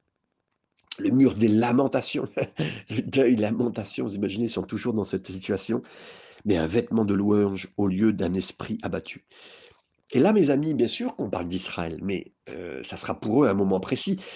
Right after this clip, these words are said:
Mais pour nous, là, c'est intemporel. Cette bénédiction peut être vécue. Et là, je le dis pour plusieurs aussi. Le Seigneur peut accorder à des gens qui ont été affligés, à vous aussi, parce que nous, nous sommes aussi de Sion, dans ce sens, pas de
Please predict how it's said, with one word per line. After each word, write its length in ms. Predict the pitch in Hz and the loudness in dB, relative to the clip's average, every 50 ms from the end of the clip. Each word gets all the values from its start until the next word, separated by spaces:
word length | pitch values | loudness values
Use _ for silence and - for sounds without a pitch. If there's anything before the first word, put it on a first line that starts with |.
| - - - | -18 -12 -4
Mais 100 | - 107 | -4 -4
pour 220 | 104 - 120 104 117 | -2 -2 -2 0 2
nous, 220 | 151 208 226 190 - - - - - | 4 6 6 4 4 0 -8 -4 -2
là, 120 | 123 160 | -2 0
c'est 140 | 156 - 95 | 0 -2 -4
intemporel. 580 | 82 - - - - 120 120 160 175 160 - - | -4 -4 -6 -4 -4 -4 -2 -2 -2 -2 -4 -4
Cette 160 | - 117 98 | -4 -2 -2
bénédiction 400 | 104 101 98 98 90 - 82 - | 0 -2 -2 -2 -2 -4 -4 -4
peut 120 | - 107 | -2 -4
être 100 | 104 92 | -4 -4
vécue. 460 | 92 95 110 107 - - 233 - - - _ _ _ _ _ _ _ _ _ _ _ _ _ _ _ - - | 0 0 0 0 2 2 2 2 2 -2 _ _ _ _ _ _ _ _ _ _ _ _ _ _ _ -8 -2
Et 40 | 90 | 0
là, 120 | 101 113 | 0 2
je 80 | 101 104 | 2 2
le 60 | 110 | 2
dis 100 | 107 95 | 2 2
pour 140 | - 95 - | -2 -4 0
plusieurs 360 | - 139 135 127 190 185 131 | 2 2 4 6 4 4 4
aussi. 300 | 123 104 - - 95 92 - - - - - - - - - - - | 4 2 0 -2 -4 -6 -8 -14 -20 -20 -20 -20 -20 -20 -20 -12 -10
Le 80 | - | -8
Seigneur 360 | - - 98 101 131 151 147 | -4 -4 0 0 2 0 0
peut 120 | - 107 98 | 0 -2 -2
accorder 400 | 92 90 - 90 87 98 117 135 | -2 -2 -4 -6 -4 -2 -2 -2
à 60 | 113 | -2
des 160 | 98 98 98 | 0 0 0
gens 140 | 92 127 127 | 0 -2 -2
qui 100 | - - | -2 -4
ont 60 | 90 | -4
été 120 | 92 - 92 | -4 -4 -6
affligés, 520 | 87 - - 110 107 92 101 113 117 - | -8 -6 -8 -6 -6 -2 -2 -2 -4 -2
à 80 | - 90 | -4 -6
vous 180 | 90 95 123 127 | -4 -2 0 0
aussi, 300 | 113 113 - - 113 92 | 0 -2 -4 -6 -6 -6
parce 160 | - - - | -6 -8 -6
que 80 | - | -6
nous, 260 | 92 90 110 151 196 202 | -2 0 2 2 2 2
nous 140 | 165 160 | 2 0
sommes 260 | 135 - - 117 110 104 | 0 0 0 2 2 2
aussi 340 | 95 - - 120 113 98 | 2 0 0 -2 0 0
de 100 | 92 98 | 0 -2
Sion, 420 | 92 - - - 113 113 117 113 113 - - - - - - - _ - | -4 -4 -4 -2 0 2 2 2 0 -4 -10 -18 -20 -20 -20 -20 _ -10
dans 120 | - 90 | -10 -10
ce 120 | - - - | -8 -10 -12
sens, 300 | - - 120 - - - | -6 -4 -4 -4 -4 -6
pas 140 | - 92 87 | -8 -8 -6
de 240 | 87 85 76 - | -6 -8 -8 -8